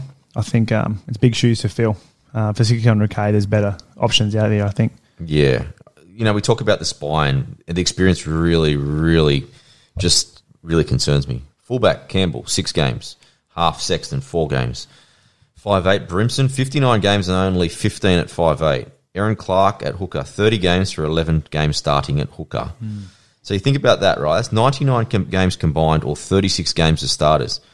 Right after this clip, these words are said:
Speaker 2: The previous spine that got them to the finals, A J Br-, Brimson at fullback, fifty-nine games. Ash Taylor, hundred and fifteen games. Jamal Fogarty, forty-one.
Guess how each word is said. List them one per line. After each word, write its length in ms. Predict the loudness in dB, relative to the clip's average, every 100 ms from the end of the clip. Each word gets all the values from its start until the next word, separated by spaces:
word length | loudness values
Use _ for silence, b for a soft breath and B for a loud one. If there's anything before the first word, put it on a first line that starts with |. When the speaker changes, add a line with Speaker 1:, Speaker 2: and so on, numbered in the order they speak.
| b
Speaker 2:
The 60 | -14
previous 420 | 0 0 2 0
spine 300 | 0 2 2
that 140 | 2 0
got 160 | 0
them 100 | 0
to 80 | -4
the 100 | -6
finals, 480 | -2 -2 -2 -4 -6
A 140 | -4
J 140 | 2 0
Br-, 300 | 2 -4 -4 B B
Brimson 320 | -2 0 2 0
at 100 | 2
fullback, 300 | 2 2 0
fifty-nine 500 | -4 0 2 2 0
games. 280 | -4 -6
Ash 200 | -2 -2
Taylor, 300 | 2 2 2
hundred 200 | 0 0
and 120 | -2 -2
fifteen 380 | -6 0 0
games. 280 | 0 -2 -6
Jamal 300 | -6 0 0
Fogarty, 340 | 2 0 0 -4
forty-one. 540 | -2 0 2 2 0